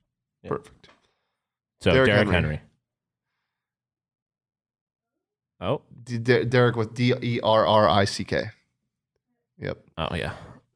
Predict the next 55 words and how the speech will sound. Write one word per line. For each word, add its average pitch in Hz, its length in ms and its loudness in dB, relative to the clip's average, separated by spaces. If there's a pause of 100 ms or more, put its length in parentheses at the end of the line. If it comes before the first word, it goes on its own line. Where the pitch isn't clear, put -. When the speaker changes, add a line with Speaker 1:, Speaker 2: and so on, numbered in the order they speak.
(120)
Speaker 2:
Okay. 110 180 -2
Speaker 1:
Okay, 82 180 -2
so 107 120 -2
he's 107 100 2
a 113 40 0
receiver. 80 440 -2
Oh, 131 100 2
no. 131 360 0
Yeah, 120 160 0
Speaker 2:
No. 127 120 2
Speaker 1:
probably. 95 340 0
'Cause - 180 -2
he's, 120 180 0
oh, 151 200 2
it 160 80 -2
could 196 100 0
be 147 60 2
quarterback, 98 360 0
I 87 60 -2
guess. 82 240 -4
Speaker 2:
Yeah. 101 280 2 (560)
Um, 92 420 0
so 101 180 -2
Speaker 1:
So 101 100 0
he's 107 100 2
in 123 60 2
Speaker 2:
not, 131 60 2
Speaker 1:
the 139 80 -4
N 131 80 0
F 117 100 0
C. 87 160 -4
Speaker 2:
he's 113 160 -2
in 113 80 -2
the 110 80 0
N 131 120 2
F 143 100 -2
C. 127 320 2
He's 113 100 2
Speaker 1:
And 92 100 0
not 98 180 0
the - 80 -10
Speaker 2:
taller 175 240 4
Speaker 1:
South. 180 60 2
Speaker 2:
than 139 100 -2
sixty. 127 340 -4
Yeah, 101 200 0
he's 127 140 -8
gotta 151 180 0
be 156 120 2
a 135 60 2
receiver 120 420 -2
or 107 60 0
quarterback. 101 540 -8 (400)
Speaker 1:
Um, 101 100 -6
Speaker 2:
Um, 110 640 0